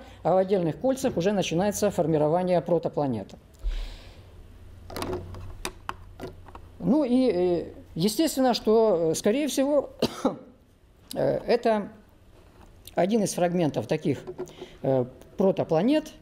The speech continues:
э, поскольку, э, э, изучение Солнечной системы показывает, что, э, вот эта самая большая популяция астероидов в главном поясе, она уже сейчас включает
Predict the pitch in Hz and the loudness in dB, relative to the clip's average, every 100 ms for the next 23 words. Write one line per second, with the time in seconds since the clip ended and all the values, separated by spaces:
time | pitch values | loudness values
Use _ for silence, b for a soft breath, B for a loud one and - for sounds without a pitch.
0 | B B B B B B - 156 165 - | B B B B B B 0 2 2 -2
1 | - - 185 175 269 247 233 220 185 143 | -18 -8 -6 -2 0 2 4 4 2 -2
2 | 143 - - - - - - - - - | -4 -4 -14 -20 -20 -20 -20 -20 -20 -20
3 | - - - - 131 123 170 220 226 226 | -20 -20 -8 -2 0 2 2 0 2 2
4 | 175 - 180 160 - 151 156 277 277 220 | 2 2 0 0 0 -2 -2 0 2 2
5 | 165 196 247 254 240 226 - 180 170 131 | 0 2 0 4 2 2 2 2 4 2
6 | - b b b b - 160 135 139 175 | -10 b b b b -8 0 0 2 0
7 | 190 160 147 147 - 233 196 220 190 170 | 2 4 2 -2 -12 -10 -2 0 2 2
8 | 175 - 165 143 156 175 170 135 139 135 | 2 2 2 2 0 4 4 2 0 0
9 | 143 190 240 285 254 240 226 135 170 160 | 0 0 2 2 4 2 2 0 2 2
10 | 139 139 254 277 247 247 - 180 165 151 | 0 -2 -2 -2 0 2 2 4 2 2
11 | 151 - 147 - 175 180 147 113 - | -2 -2 -2 0 -2 2 2 2 -4